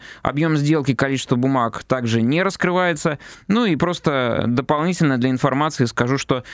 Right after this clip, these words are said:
сделка, а, заключена с разрешения американского санкционного регулятора афак,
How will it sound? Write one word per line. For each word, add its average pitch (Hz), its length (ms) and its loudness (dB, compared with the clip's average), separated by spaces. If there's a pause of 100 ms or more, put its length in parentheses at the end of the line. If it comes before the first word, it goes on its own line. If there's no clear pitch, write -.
(140)
сделка, 143 640 0 (380)
а, 127 560 2 (140)
заключена 147 520 0
с - 160 -6
разрешения 143 640 2
американского 131 560 0
санкционного 135 760 0
регулятора 131 600 0
афак, 190 480 -2